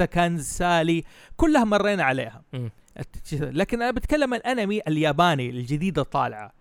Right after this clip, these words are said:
Speaker 1: مثلا زي ناروتو، وان بيس.
Speaker 2: ولا شيء.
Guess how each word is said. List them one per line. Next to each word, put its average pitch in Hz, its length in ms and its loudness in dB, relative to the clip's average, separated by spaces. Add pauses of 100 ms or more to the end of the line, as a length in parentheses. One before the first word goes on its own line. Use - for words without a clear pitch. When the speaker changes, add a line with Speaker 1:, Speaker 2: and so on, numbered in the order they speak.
(220)
Speaker 1:
مثلا 165 220 2
زي 170 200 2
ناروتو، 156 540 4 (640)
وان 151 400 4
بيس. 160 580 -2
Speaker 2:
ولا 113 120 -6
شيء. 104 180 -12